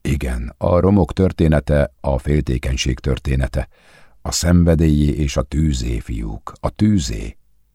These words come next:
A tűzé, amely túlnyúlik a síron és a halálon. Elővett néhány lapot a bőrtáskából. Megköszörülte a torkát, és olvasni kezdett.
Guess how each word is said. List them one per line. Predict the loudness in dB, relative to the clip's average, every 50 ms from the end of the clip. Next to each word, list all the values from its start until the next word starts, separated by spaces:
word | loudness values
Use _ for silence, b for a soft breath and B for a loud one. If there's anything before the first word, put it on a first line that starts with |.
| _
A | -4 -4 -4
tűzé, | 0 2 2 4 4 4 4 6 6 6 4 4 2
amely | 0 0 2 4 6 6 4 4
túlnyúlik | 2 4 4 6 6 6 6 4 4 4 2 2
a | 0 -2
síron | -2 0 0 2 2 2 2 2 0
és | 0 -2 0
a | 0 0
halálon. | 0 2 0 0 0 -2 -6 -6 -8 -8 -10 -10 -14 _ _ -20 _ -20 -20 _ _ _ _
Elővett | -4 -2 0 0 0 0 0 0 0
néhány | 0 0 0 0 0 0 0 0
lapot | 0 0 0 0 -2 -4 -4 -6 -18 -14 -6
a | -6 -4
bőrtáskából. | -2 -2 -2 -4 -4 -6 -6 -6 -6 -6 -6 -6 -4 -6 -6 -6 -6 -8 b b b b b b b b
Megköszörülte | b -2 -2 -2 0 -2 -2 0 0 -2 0 -2 -2 -2 -2
a | -2 0
torkát, | 0 -2 -2 0 0 -2 -2 -2 -2 -6 -10 -6
és | -4 -4 -4 -4 -6
olvasni | -8 -6 -6 -6 -8 -6 -6 -6 -6
kezdett. | -6 -8 -8 -8 -10 -12 -12 -14 _ -20 -20 -20